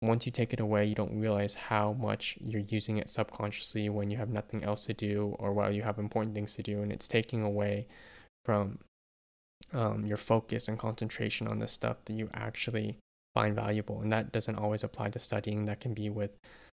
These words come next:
spending time with family or working on different hobbies, playing an instrument, doing exercise. So really deleting a lot of these social media apps and fo-, like, making it more difficult for you to log in,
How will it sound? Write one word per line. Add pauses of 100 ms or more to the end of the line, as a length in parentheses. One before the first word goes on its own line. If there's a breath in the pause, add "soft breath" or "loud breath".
(220)
spending
time
with
family
or
working
on
different
hobbies,
playing
an
instrument,
doing
exercise. (360 loud breath)
So (640)
really
deleting (680)
a
lot
of
these
social
media
apps
and
fo-, (200)
like,
making
it
more
difficult
for
you
to
log
in,